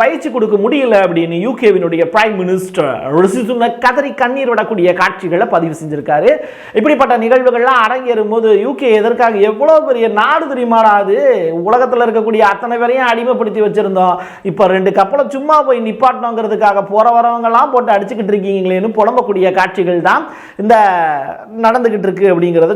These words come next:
சொல்றாங்க. இஸ்ரேல், ஆ, இஸ்ரேல் ஒரு பக்கம் இப்படிப்பட்ட வேலைகளை செய்யறதுனால தானே எங்களுக்கு இந்த மாதிரியான பிரச்சனைகள்லாம் வருது அப்படின்னு சொல்லிட்டு அவங்க புலம்பக்கூடிய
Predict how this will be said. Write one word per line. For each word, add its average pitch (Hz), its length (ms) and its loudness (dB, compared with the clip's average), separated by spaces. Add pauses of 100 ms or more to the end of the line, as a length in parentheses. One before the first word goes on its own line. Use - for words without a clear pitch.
(100)
சொல்றாங்க. 151 380 -2 (520)
இஸ்ரேல், 247 640 2
ஆ, 175 400 0
இஸ்ரேல் 262 380 -2
ஒரு 233 160 2
பக்கம் 247 300 -2
இப்படிப்பட்ட 214 480 0
வேலைகளை 220 360 0
செய்யறதுனால 220 540 2
தானே 240 160 -4
எங்களுக்கு 202 280 0
இந்த 202 140 -2
மாதிரியான 202 320 2
பிரச்சனைகள்லாம் 208 640 0
வருது 190 300 2
அப்படின்னு 170 300 -2 (100)
சொல்லிட்டு 185 360 2 (460)
அவங்க 202 500 2
புலம்பக்கூடிய 208 560 -2